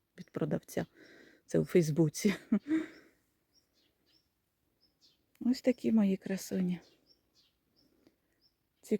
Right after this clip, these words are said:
чекаю, поки відквітнуть, тому що хочу начеренкувати. Отакі я маю троянди.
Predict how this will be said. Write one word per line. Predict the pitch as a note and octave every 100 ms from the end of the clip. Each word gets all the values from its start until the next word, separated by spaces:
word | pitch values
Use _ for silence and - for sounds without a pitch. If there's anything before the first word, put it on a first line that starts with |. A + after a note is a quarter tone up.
| -
чекаю, | A3+ - A3 F#3
поки | - F3+ F#3
відквітнуть, | F#3 - A#3 C4+ B3+ A3 - _ -
тому | F#3 G3
що | - F#3
хочу | F#3 - F3
начеренкувати. | F3 - F3+ F3 E3+ - E3+ F3 E3+ - _ _ _ _ _ _ _ _ _ _ _ _ _ _ _ _ _ _ _ _ _ _ _ _
Отакі | A#3+ A#3+ C#4 -
я | D#4
маю | G3+ G#3 G3
троянди. | - F#3 F3 E3+ F3+ F#3